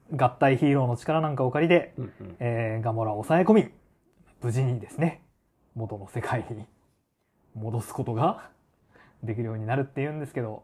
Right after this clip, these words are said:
Speaker 1: まあ、この辺はね、ぜひ買って読んでもらって。
Speaker 2: 買って読んでいただいて。
Speaker 1: うん。
Speaker 2: うん、やっぱ最後感動的ですよね。
Speaker 1: そうですね。あの、なかなか、やっぱガーディアン・オブ・ザ・ギャラクシーの物語に最後なってきますよね。
Speaker 2: あ、そうね。
Speaker 1: うん。
Speaker 2: そうそ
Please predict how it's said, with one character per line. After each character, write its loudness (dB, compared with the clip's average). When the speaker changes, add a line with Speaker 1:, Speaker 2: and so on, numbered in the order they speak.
Speaker 1:
ま 2
あ、 2
こ 2
の 4
辺 2
は 2
ね、 -4
ぜ -4
ひ -4
買 -4
っ -10
て -14
読 -4
ん -6
で -8
も -10
ら -10
っ -20
て。 -20
Speaker 2:
買 -6
っ -20
て -10
読 -14
ん -4
で 4
い 4
た 2
だ -6
い -4
て。 -6
Speaker 1:
う -2
ん。 2
Speaker 2:
う 0
ん、 0
や 6
っ 2
ぱ 2
最 0
後 0
感 -2
動 0
的 -2
で -2
す -16
よ -14
ね。 -16
Speaker 1:
そ 4
う 4
で -6
す -12
ね。 -2
あ 2
の、 0
な -2
か 0
な -2
か、 4
や -12
っ -10
ぱ 6
ガ 8
ー 4
デ 2
ィ 4
ア 4
ン・ 2
オ -8
ブ・ -8
ザ・ 0
ギ 2
ャ 2
ラ 2
ク -10
シ -2
ー -2
の -2
物 -2
語 0
に -6
最 0
後 -2
な 0
っ -8
て 2
き -2
ま -12
す -18
よ -10
ね。 -4
Speaker 2:
あ、 2
そ 8
う 4
ね。 4
Speaker 1:
う -4
ん。 -2
Speaker 2:
そ 6
う 6
そ 4